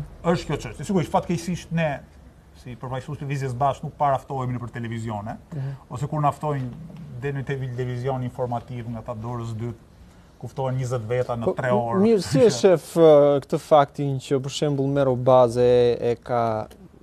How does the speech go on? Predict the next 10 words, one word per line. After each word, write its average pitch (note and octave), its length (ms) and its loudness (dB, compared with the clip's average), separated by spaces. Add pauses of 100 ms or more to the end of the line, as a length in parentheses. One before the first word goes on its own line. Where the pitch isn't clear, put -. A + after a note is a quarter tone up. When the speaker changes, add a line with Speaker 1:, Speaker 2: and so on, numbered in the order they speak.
Speaker 2:
ka B2 120 -4
dal B2 220 4
hapur, A#2+ 520 2
le A2 100 2
të G#2 120 -6
themi, A#2+ 420 -2
e G#2+ 60 -6
ka A2+ 140 -10
kundërshtuar B2 560 -2
hapur A#2+ 520 -2